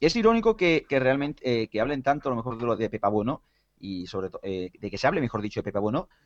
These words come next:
cuando, bueno, pues prácticamente Pepa Bueno se ha cargado a Silvia Inchaurrondo, que era, yo creo, en mi opinión, desde luego, lo único que merecía la pena de esa, de esas horas, porque Pepa Bueno, sinceramente, es que la veo descolocadísima.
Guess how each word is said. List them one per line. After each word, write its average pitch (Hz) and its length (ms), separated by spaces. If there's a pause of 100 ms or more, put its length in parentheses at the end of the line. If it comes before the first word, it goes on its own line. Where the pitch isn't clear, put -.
(200)
cuando, 98 280
bueno, 127 220
pues 92 520
prácticamente 117 600
Pepa 120 180
Bueno 127 180
se 131 200
ha 113 60
cargado 127 500
a 107 260
Silvia 123 240
Inchaurrondo, 123 720
que 117 100
era, 120 120
yo 123 120
creo, 131 380
en 110 140
mi 139 80
opinión, 139 480
desde 127 200
luego, 131 200
lo 117 80
único 147 260
que 131 80
merecía 117 240
la 107 100
pena 107 160
de 101 60
esa, 95 320
de - 80
esas - 220
horas, 110 260
porque 90 460 (200)
Pepa 101 220
Bueno, 101 460 (320)
sinceramente, 107 880
es 104 140
que 110 120
la 98 120
veo 113 180
descolocadísima. 104 880